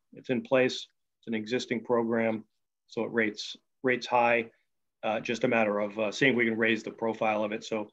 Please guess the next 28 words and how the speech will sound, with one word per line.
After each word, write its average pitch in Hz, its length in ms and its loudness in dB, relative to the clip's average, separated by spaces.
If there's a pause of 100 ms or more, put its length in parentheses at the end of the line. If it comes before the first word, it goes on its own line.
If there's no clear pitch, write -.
(200)
more 135 120 6
people 123 280 0
are 107 160 0
aware, 107 420 0 (540)
uh, - 20 -4
of 107 380 -4
its 107 180 -6
availability. 104 680 -6 (3000)
Number 117 220 0
nine, 135 260 6
establish 139 400 6
an 131 60 4
annual 131 260 8
budget 156 360 8
appropriation 110 800 2
specifically 156 680 4
designated 135 680 6
for 113 160 -2
bicycle 135 560 2
and 113 200 -4
pedestrian 117 720 0
improvements. 110 800 -2 (100)
We 120 80 -2
do 151 160 6
have 143 320 8 (480)
numerous, 147 560 6 (160)
uh, 113 160 0
budget 120 440 4